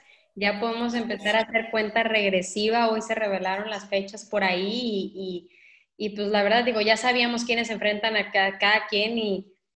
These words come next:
pues lamentablemente hay algunos que aparentemente se ven muy obvios, ¿verdad? Hay otros que pues sí se ve ahí como que se van a,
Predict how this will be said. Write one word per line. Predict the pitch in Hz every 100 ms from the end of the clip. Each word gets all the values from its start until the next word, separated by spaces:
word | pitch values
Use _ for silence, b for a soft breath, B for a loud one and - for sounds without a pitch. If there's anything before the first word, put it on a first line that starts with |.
| _
pues | 220
lamentablemente | 214 214 208 214 214 233 233 226
hay | 233 240
algunos | 226 233 233
que | - 202 -
aparentemente | 190 - 175 208 226 247 247 233 233
se | 226
ven | 208
muy | 214 214
obvios, | 196 214 233 226
¿verdad? | 208 208 262 277
Hay | 185 190
otros | 190 196 208
que | - 190 180 -
pues | 185
sí | 196
se | 190 208 202
ve | 196
ahí | 190 190 190
como | 202 196
que | 190
se | -
van | 175 180 190
a, | 196 185